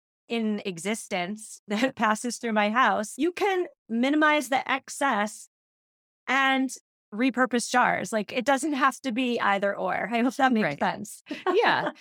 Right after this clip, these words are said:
Speaker 2: It's almost like you just are a little bit more conscientious about what comes in in the first place so that you're not having to declutter as much. So you're not
Speaker 1: Yeah.
Speaker 2: having, you know, you're kinda satisfying that minimalism on the front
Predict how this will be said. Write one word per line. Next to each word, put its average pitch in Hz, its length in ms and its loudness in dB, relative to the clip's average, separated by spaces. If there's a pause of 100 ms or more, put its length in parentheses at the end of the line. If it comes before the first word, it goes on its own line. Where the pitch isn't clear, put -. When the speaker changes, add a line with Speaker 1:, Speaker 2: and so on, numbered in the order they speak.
(160)
Speaker 2:
It's 320 160 -6
almost 349 320 4
like 302 200 2
you 269 100 2
just 269 220 -2
are 233 100 4
a 220 60 4
little 240 180 2
bit 262 120 2
more 233 140 0
conscientious 208 680 0
about 185 180 4
what 190 160 2
comes 196 280 0
in 208 140 2
in 208 80 0
the 170 80 -2
first - 300 0
place 403 520 2 (300)
so 240 540 4
that 185 460 4
you're 208 140 4
not 208 220 4
having 208 520 2
to 208 340 2 (720)
declutter 269 480 6
as 214 100 2
much. - 480 2 (120)
So 240 120 -2
you're 226 140 4
not 226 140 6
Speaker 1:
Yeah. 233 80 2
Speaker 2:
having, 226 360 2
you 226 140 2
know, 202 80 4
you're 208 140 0
kinda 240 200 2
satisfying 214 480 2
that 175 120 2
minimalism 226 520 4
on 190 100 4
the 180 60 0
front 240 320 2